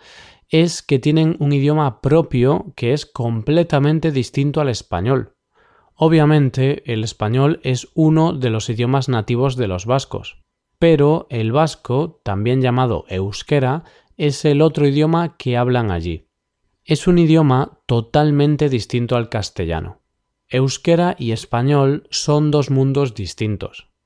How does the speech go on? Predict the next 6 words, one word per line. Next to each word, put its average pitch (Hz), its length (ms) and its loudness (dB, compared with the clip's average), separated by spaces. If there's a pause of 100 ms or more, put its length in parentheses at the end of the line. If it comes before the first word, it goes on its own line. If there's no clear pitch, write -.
(260)
Mientras 123 500 0
el 123 80 0
español 120 540 0
proviene 139 420 2
del 104 200 -2
latín, 135 520 -2